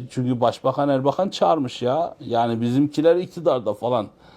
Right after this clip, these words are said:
Halbuki rahmetli mübarek böyle bakmıyordu. Bizimkiler iktidarda falan değil. Mübareğin bakış açısı sadece bir rahat nefes alsın Müslümanlar. Çünkü çok bir baskı var yıllar ve yıllar.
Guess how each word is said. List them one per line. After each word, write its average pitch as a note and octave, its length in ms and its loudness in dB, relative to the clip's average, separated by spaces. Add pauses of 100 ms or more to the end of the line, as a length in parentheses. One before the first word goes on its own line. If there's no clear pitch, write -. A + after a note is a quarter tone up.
(380)
Halbuki D#3+ 440 2
rahmetli D3 420 0
mübarek A#2 320 0
böyle C3+ 260 0
bakmıyordu. C#3 560 -4
Bizimkiler B2+ 420 -2
iktidarda B2 440 -4
falan D#3+ 340 -4
değil. A3 240 -4 (1300)
Mübareğin D#3 540 4
bakış D3+ 240 0
açısı C#3 300 -4
sadece D3 500 -2
bir C#3 140 -2
rahat C#3 320 -2
nefes C#3 340 -4
alsın A#2 300 -4
Müslümanlar. A2+ 640 -4
Çünkü B2+ 280 -6 (260)
çok C#3 240 -6
bir A#2 400 -8
baskı A2+ 360 -6
var G#2 140 -4
yıllar G#2+ 480 -4
ve G2+ 80 -6
yıllar. G2+ 440 -6